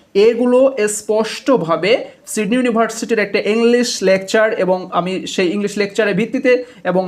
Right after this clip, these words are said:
বেশ কয়েকটা, আহ, যে টিচার, ইংলিশ প্রসিদ্ধ টিচার, তাদের লেকচারের ভিত্তিতে আমি এটা নোট করেছি। তো তোমরা এটা নিয়ে হান্ড্রেড পার্সেন্ট কনফার্ম থাকতে পারো যে কার্টিন হ্যামেট নীতি একেবারে পিওর এটা, ঠিক আছে? পিওরভাবে লেখা আছে। তো কেস ওয়ানে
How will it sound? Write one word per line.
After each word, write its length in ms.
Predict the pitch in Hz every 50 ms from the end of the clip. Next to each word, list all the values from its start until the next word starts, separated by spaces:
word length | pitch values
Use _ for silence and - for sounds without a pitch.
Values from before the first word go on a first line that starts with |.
| 175 170
বেশ 140 | 226 262 254 - -
কয়েকটা, 260 | 247 240 233 240 247
আহ, 340 | 226 208 - 196 190 185 185 185 180
যে 60 | 190 190 190
টিচার, 300 | 226 233 226 - 254 240 226 - 196 185
ইংলিশ 200 | 190 196 185 190 - -
প্রসিদ্ধ 280 | 196 190 - 233 196 233 226 226
টিচার, 200 | 208 180 254 262 240
তাদের 180 | 196 180 185 180 190
লেকচারের 300 | 202 196 - 240 240 202
ভিত্তিতে 240 | 220 220 - - - 262
আমি 80 | 202 190
এটা 120 | 180 190 180 170
নোট 120 | 165 165 165 - -
করেছি। 260 | 151 147 - - - - - - - - - -
তো 40 | 294 277 285 254
তোমরা 220 | 254 262 262 285 - - 208 208
এটা 180 | 214 214 254 254 254 247 254
নিয়ে 160 | 254 269 294 294 208
হান্ড্রেড 300 | 185 185 180 175 214 214 - -
পার্সেন্ট 280 | 240 233 - 294 277 269 208
কনফার্ম 280 | 185 269 - - 190 180 -
থাকতে 200 | 185 175 - 180 170
পারো 120 | 190 233 285 320 -
যে 40 | - - -
কার্টিন 260 | 180 170 170 175 185
হ্যামেট 200 | 180 165 190 175 180
নীতি 140 | 170 160 165 294 233
একেবারে 280 | - - - 277 285 277 - -
পিওর 200 | 240 226 208 180 165 156
এটা, 140 | 151 - - - - _
ঠিক 120 | - - 370
আছে? 100 | 392 - 175 220
পিওরভাবে 320 | 208 196 180 190 180 175 165 160
লেখা 160 | 160 165 156 143
আছে। 140 | - - 156 151 - - - - - - _ -
তো 40 | 262 262 - - - -
কেস 220 | 254 269 277 277 - 240 196 185
ওয়ানে 340 | 180 185 202 233 302 339 302